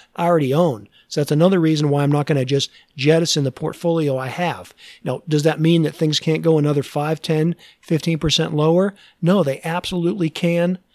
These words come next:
I don't know when we'll get to a capitulation. I don't know when we'll get to a bottom. But at some point we will, because my bottom line is that I know there's gonna be bumps along the road. I know there's gonna be sell-offs. I know there's gonna be fears and panics.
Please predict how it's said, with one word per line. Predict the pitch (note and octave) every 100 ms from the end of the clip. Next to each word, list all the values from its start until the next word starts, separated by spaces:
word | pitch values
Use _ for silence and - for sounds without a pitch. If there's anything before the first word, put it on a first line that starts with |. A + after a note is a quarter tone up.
| _ _ -
I | C#3
don't | C#3+
know | D3 C3+
when | C3+ E3+
we'll | E3+
get | E3+ F#3+
to | F#3
a |
capitulation. | - D3+ - F#3+ F#3+ F3 F3+ F3+ F#3+ F#3+ - - -
I | C#3+
don't | C3+ C#3+
know | B2+
when | C#3+ E3
we'll | F3
get | E3+ F#3+
to | F#3
a | D#3+
bottom. | E3+ F#3 D3+ G#2 A#2+ _ _ _
But | - C#3
at | -
some | F3 G3
point | - G3 G3+
we | D#3+ C#3+
will, | C3+ E3+ F3+
because | E3 D3+ - C#3 C3+ - _
my | C#3 E3+
bottom | F3 F3 E3+ D#3+
line | D3+ D3+ D3+ D3+
is | D3+ C3+
that | C3 B2 - _ _ _ _
I | - C3
know | B2+ D3+
there's | E3 E3
gonna | E3 D3
be | D3
bumps | C3+ C#3+ D3+
along | D3+ C#3 C3+
the | B2
road. | B2+ E3+ E3+ E3
I | C#3 C#3
know | C#3
there's | C#3+
gonna | B2+ C3
be | A#2+
sell-offs. | A#2 - E3+ E3+ E3 D#3+ -
I | C#3
know | C3+ D3
there's | D3+
gonna | D3 C#3
be | B2
fears | A#2 - E3+ E3 E3
and | C3 -
panics. | - F3 E3+ E3+ -